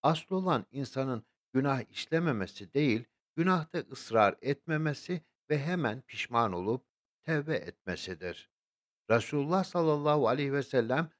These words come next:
bu konuda şöyle buyurur: "Eğer siz günah işlemeseydiniz, Allah sizi helak eder ve yerinize günah işleyip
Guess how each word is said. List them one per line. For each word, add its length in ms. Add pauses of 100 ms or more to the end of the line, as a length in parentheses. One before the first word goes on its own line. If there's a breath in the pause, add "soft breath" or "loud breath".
(200)
bu 100
konuda 480
şöyle 480
buyurur: 540 (560)
"Eğer 320
siz 480 (280)
günah 280
işlemeseydiniz, 1160 (300)
Allah 340
sizi 340
helak 440
eder 360 (260)
ve 60
yerinize 600
günah 400
işleyip 520